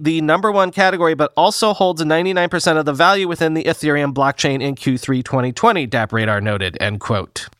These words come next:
So yes, DeFi has been all the rage in crypto circles over the summer. So what is it? Quoting CoinDesk. DeFi draws inspiration from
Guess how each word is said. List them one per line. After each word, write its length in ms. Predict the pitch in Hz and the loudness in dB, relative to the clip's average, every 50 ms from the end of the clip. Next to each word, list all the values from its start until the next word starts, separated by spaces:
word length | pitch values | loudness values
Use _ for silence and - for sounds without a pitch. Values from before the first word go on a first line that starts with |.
| _ _ _ _ _ _ _ _ _ _ - | _ _ _ _ _ _ _ _ _ _ 0
So 160 | - 175 185 | 2 2 4
yes, 640 | 202 226 247 247 185 120 - - - - - - - - - | 4 4 4 4 2 0 -2 -4 -4 -4 -4 -6 -10 -8 -6
DeFi 720 | 131 113 107 208 247 262 247 - 220 196 185 185 190 196 214 | -6 -2 0 2 2 2 2 2 2 2 4 4 2 2 0
has 200 | 185 185 175 151 | 0 0 0 0
been 140 | 151 156 143 | 0 0 2
all 260 | 135 160 175 190 196 | 2 4 4 4 4
the 80 | 196 180 | 2 2
rage 360 | 170 165 165 170 180 180 160 | 2 2 2 2 0 -2 -2
in 140 | 147 139 135 | -4 -4 -2
crypto 300 | - - 156 - 156 143 | 0 -2 0 0 0 -2
circles 500 | - - 156 139 - 143 139 135 - - | 0 0 -2 0 0 0 -2 -2 -2 -2
over 200 | 139 127 110 110 | -2 -2 -2 -2
the 100 | 104 113 | -2 -2
summer. 480 | - - - 143 135 165 208 247 240 _ _ - - - - - - - | 0 2 2 2 4 2 2 0 0 _ _ -20 -20 -20 -20 -20 -16 -8
So 180 | - - - | -4 -2 -2
what 220 | 101 98 120 147 170 | 0 2 2 4 4
is 160 | 220 233 190 | 4 4 2
it? 320 | 180 - - - - - - _ _ _ _ _ | 0 -4 -4 -8 -10 -10 -12 _ _ _ _ _
Quoting 320 | - - 117 113 120 120 113 | -4 -2 0 0 0 -2 -2
CoinDesk. 720 | - 165 156 147 143 131 117 92 82 - - - - - _ _ _ _ _ _ - | 0 0 0 0 0 0 -2 -2 -2 -4 -6 -6 -8 -18 _ _ _ _ _ _ -2
DeFi 420 | - 233 262 247 - 233 226 220 | 0 0 0 2 2 2 2 2
draws 340 | 185 175 196 202 196 196 170 | 2 2 2 4 4 2 2
inspiration 640 | - 196 202 - - - 190 190 185 - - 185 170 | 0 -2 -2 -2 0 0 2 2 2 2 0 -2 -2
from 320 | - - 175 160 156 156 | 0 2 2 2 2 0